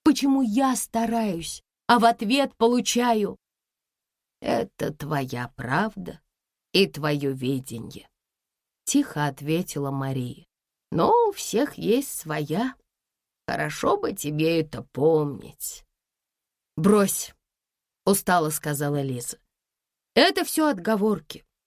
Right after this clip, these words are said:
Оправдать можно всё и назвать это громко и пафосно своей правдой. Всё, поговорили. Лично я спать». Выходя из кухни, обернулась.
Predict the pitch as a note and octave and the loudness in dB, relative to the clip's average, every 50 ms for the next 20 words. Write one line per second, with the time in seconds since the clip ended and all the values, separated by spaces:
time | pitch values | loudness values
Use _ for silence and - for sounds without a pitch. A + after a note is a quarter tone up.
0 | _ _ _ _ _ _ _ _ _ _ _ - F#3+ G3 - G#3+ G#3 F#3 E3 A3 | _ _ _ _ _ _ _ _ _ _ _ 0 0 4 4 4 4 6 4 4
1 | A#3 A#3 - G#3 G#3+ G#3+ F3 F#3+ F#3 F3 - - - - A#3 B3+ A#3+ A3+ G3 F3 | 4 4 2 2 2 2 2 0 0 0 -2 -2 2 4 6 6 6 6 4 2
2 | F3 F3+ D#3+ D#3 D#3 D3 G#3 A#3+ C4 B3+ - G#3 E3 D#3 E3+ D#3+ D3+ D3 D3+ D3+ | 0 -2 -2 -2 0 2 2 2 2 2 0 -2 -2 -2 -2 -2 -2 -2 -2 4
3 | E3+ G#3+ B3 B3+ B3 - - - D#3+ D3+ C#3 C3 _ _ F#3+ G#3 G#3+ - F#3+ F3+ | 4 4 4 4 0 -2 -2 -2 -2 -2 -2 -6 _ _ 2 2 2 0 -4 -6
4 | - - - C#3 - - _ _ _ _ _ _ _ _ - - - G3 G3 G#3+ | -6 -8 -8 -10 -14 -18 _ _ _ _ _ _ _ _ -2 0 4 6 6 6
5 | G#3+ G3 E3 G3+ F3+ D#3 - - D#3+ E3+ E3+ E3+ E3+ D3+ C3 - - - _ _ | 6 4 2 0 0 0 -4 -4 -2 0 0 0 0 -2 -8 -12 -16 -18 _ _
6 | _ _ _ _ _ _ - - - G#3+ E3 D3 - _ _ _ _ _ _ _ | _ _ _ _ _ _ 0 4 4 4 4 2 -2 _ _ _ _ _ _ _
7 | _ - E3+ D#3 E3 D#3 D#3 D#3+ D#3 D3+ D3 C3 - _ _ _ _ _ _ _ | _ 0 0 2 2 0 2 2 2 2 0 -2 -6 _ _ _ _ _ _ _
8 | _ _ - C3+ E3+ A#3+ F4+ F#4+ - - - E3 D3+ D3+ C#3 F#3 A#3 C4 B3+ _ | _ _ -2 2 2 4 4 2 0 -4 -6 -6 -6 -2 -2 -2 -2 -2 -4 _
9 | _ - - - - - - C#3 B2 - - - - - _ _ _ _ _ _ | _ -8 -6 -6 -4 -4 -4 -6 -4 -8 -12 -16 -16 -20 _ _ _ _ _ _
10 | _ _ _ _ _ _ _ B2+ D3+ F#3+ G#3 G3+ C4+ D4 C4 F#4+ F#4 D#4+ - - | _ _ _ _ _ _ _ -2 0 0 2 2 0 0 0 0 0 0 -2 -2
11 | - - - C#4 C4 - F#3 F3 D#3+ D#3 D3+ C#3+ D#3 D#3 D3+ D#3 D#3 D#3 D3 C#3+ | -2 0 0 0 0 -2 -2 -2 0 -2 0 0 0 2 2 2 2 0 0 -2
12 | - - - - - | -6 -10 -12 -12 -14